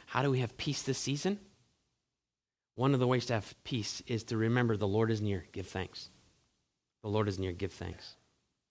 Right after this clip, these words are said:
And finally, we come to the last one. Uh, "The Lord is near, be at peace." The Lord is near, be at peace. "And the peace of God,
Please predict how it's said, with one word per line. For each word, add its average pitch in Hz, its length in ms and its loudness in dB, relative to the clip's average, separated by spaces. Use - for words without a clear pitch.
And 120 120 0
finally, 143 280 10
we 131 100 6
come 135 220 6
to 123 80 0
the 117 60 4
last 127 300 8
one. 120 160 4
Uh, 117 180 10
"The 127 160 10
Lord 190 320 12
is 160 160 12
near, 165 380 12
be 147 280 10
at 127 140 6
peace." - 400 2
The 120 140 6
Lord 139 240 10
is 123 120 2
near, 131 180 8
be 120 120 6
at - 120 4
peace. 120 300 -2
"And 170 180 12
the 156 60 6
peace 240 400 12
of 143 200 6
God, 160 580 10